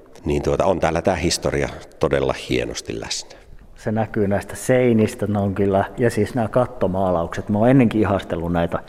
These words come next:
Speaker 2: puukattoja, tommoset mustat maalaukset, todella, todella hienoja. Mutta näin se on, että niin kuin sanoit, niin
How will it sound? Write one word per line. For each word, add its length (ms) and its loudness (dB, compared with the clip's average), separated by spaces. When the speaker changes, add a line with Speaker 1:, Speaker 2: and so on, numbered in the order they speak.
Speaker 2:
puukattoja, 840 2
tommoset 600 -6
mustat 720 -2
maalaukset, 720 0
todella, 400 4
todella 340 4
hienoja. 500 4
Mutta 180 4
näin 180 6
se 100 6
on, 220 6
että 200 2
niin 120 4
kuin 100 2
sanoit, 340 4
niin 300 6